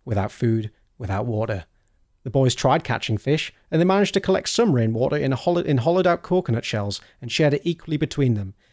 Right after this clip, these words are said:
each taking a sip in the morning and another in the evening.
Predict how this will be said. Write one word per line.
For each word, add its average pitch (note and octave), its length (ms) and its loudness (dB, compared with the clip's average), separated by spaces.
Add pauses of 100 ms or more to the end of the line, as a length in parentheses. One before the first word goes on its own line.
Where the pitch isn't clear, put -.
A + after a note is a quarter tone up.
(180)
each - 200 -8
taking A2+ 300 -2
a G#2 40 -4
sip - 260 -2
in G#2+ 60 0
the G#2 80 -2
morning D3+ 460 2 (340)
and G#2 140 -4
another G2+ 360 0 (220)
in G2 100 -4
the G2 100 -6
evening. G#2 460 0